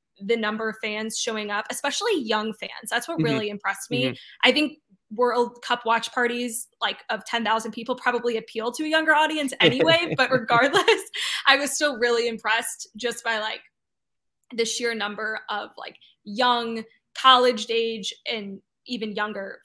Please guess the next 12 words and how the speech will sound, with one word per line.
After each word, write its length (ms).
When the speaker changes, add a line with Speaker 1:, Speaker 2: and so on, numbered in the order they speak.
Speaker 1:
fans 380
that 180
showed 300
up, 180
um, 340
of 160
all 300
ages 600
to 140
this 220
thing. 280
Like, 140